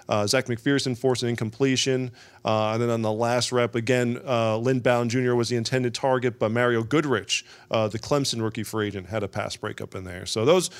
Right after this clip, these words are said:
those are the takeaways from the one-on-one. I, I just had to get my, my feelings across on that Slay play 'cause I was like, he,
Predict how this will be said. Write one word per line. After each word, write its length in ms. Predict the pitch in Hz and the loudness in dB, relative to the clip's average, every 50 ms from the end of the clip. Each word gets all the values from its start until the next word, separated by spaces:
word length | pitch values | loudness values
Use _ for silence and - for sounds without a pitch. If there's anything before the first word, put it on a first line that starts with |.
| - - - | -14 -2 4
those 160 | 170 180 175 | 4 6 6
are 60 | 190 | 6
the 60 | 170 | 4
takeaways 340 | 147 180 175 143 156 147 139 | 4 4 4 4 4 4 4
from 100 | - 135 | 4 2
the 80 | 131 123 | 4 4
one-on-one. 460 | 127 131 139 135 131 127 127 131 139 | 4 4 4 4 4 4 4 4 4
I, 180 | 147 147 151 170 - | 4 4 2 4 4
I 80 | 165 | 4
just 100 | 160 147 | 4 4
had 100 | 156 160 | 4 2
to 60 | 147 127 | 0 0
get 240 | 113 - 151 143 | 2 2 2 2
my, 280 | 156 139 131 131 131 131 - - - - - - - _ | 2 2 2 2 2 0 -4 -10 -20 -20 -20 -20 -8 _
my 140 | - 120 117 | 2 2 2
feelings 320 | 113 - 147 143 139 131 127 | 2 2 2 2 2 4 2
across 380 | 123 - 135 131 127 123 - | 0 2 4 4 4 2 2
on 220 | 135 123 117 113 110 | 0 0 0 2 2
that 200 | 110 110 113 - | 0 0 0 2
Slay 260 | - - 131 127 127 | 2 2 4 2 2
play 220 | 123 - 139 131 120 | 2 2 2 0 0
'cause 100 | - - | 2 0
I 80 | 120 | 0
was 120 | 113 107 110 | 0 0 0
like, 180 | 113 110 110 | -2 -2 -2
he, 80 | - | 0